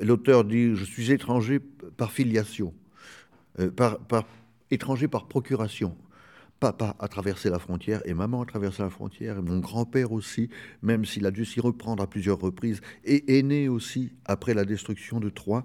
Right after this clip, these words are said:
Tout le temps, sans cesse, il faut traverser la frontière pour venir jusqu'ici. Euh, voilà.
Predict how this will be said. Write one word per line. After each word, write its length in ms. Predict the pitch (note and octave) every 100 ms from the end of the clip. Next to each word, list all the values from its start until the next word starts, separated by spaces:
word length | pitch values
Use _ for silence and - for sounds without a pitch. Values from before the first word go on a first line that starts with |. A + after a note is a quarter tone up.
| - - _ -
Tout 140 | C3+
le 60 | B2+
temps, 220 | C#3 C3
sans 220 | - A#2
cesse, 300 | C3+ C3+ -
il 60 | F#2
faut 120 | G#2
traverser 460 | - A#2 A2 -
la 60 | G2+
frontière 360 | - G2 A#2+ A2
pour 180 | F#2+
venir 240 | E2+ G2 F#2
jusqu'ici. 560 | F#2+ - F2+ - - - _ _ _ _ - - - - - -
Euh, 720 | F2+ F2+ F2 E2+ E2 D#2+ C#2+ D2
voilà. 260 | F#2+ D#2